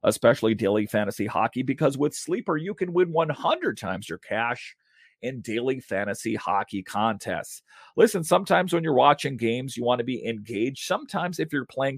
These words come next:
fantasy hockey with Sleeper, it makes it that much more exciting. That is what I love about Sleeper. So to win a hundred times bet on Sleeper, you need to correctly predict the outcome of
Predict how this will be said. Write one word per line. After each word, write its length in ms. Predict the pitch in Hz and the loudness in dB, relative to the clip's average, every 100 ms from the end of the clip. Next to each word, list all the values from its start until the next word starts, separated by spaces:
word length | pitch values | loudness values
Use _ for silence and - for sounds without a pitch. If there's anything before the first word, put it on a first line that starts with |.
| - | -2
fantasy 380 | 120 123 - 127 | -2 -2 -4 -4
hockey 400 | - 123 - 120 | 0 0 0 -2
with 180 | 104 | -2
Sleeper, 760 | - - 139 285 - 95 90 120 _ _ _ _ _ _ _ | -4 -4 -2 0 2 4 4 0 _ _ _ _ _ _ _
it 160 | 247 254 | 10 12
makes 240 | 247 - | 6 2
it 140 | 151 | 4
that 220 | 135 135 139 | 6 6 6
much 180 | 120 | 0
more 240 | 120 113 101 | 0 2 2
exciting. 560 | 95 - 101 95 85 | 0 -4 -4 -4 -4
That 240 | 104 156 233 | 0 2 2
is 180 | 170 127 | -2 2
what 220 | 131 131 | 2 2
I 180 | 113 117 | 2 0
love 300 | 120 120 123 | 2 2 2
about 380 | - 113 101 110 | -4 -2 -2 -2
Sleeper. 420 | - 120 120 139 | -4 -4 -2 -2
So 240 | 123 147 104 | 0 0 0
to 140 | - | -2
win 160 | 139 220 | 2 2
a 80 | 147 | 4
hundred 340 | 202 330 285 | 2 0 -4
times 300 | 202 190 180 | -4 -4 -2
bet 240 | - 143 | 2 2
on 180 | 127 110 | 2 -2
Sleeper, 420 | - 147 170 196 | -2 -4 -2 -2
you 140 | 156 127 | -2 -2
need 200 | 139 165 | -4 -2
to 100 | 107 | -4
correctly 520 | - 143 185 254 285 | -2 0 0 0 -6
predict 380 | - 165 131 - | -2 0 0 0
the 140 | 127 - | -2 2
outcome 560 | 165 214 - 98 113 - _ _ - | 2 0 0 0 -2 -8 _ _ -6
of 120 | 90 | -4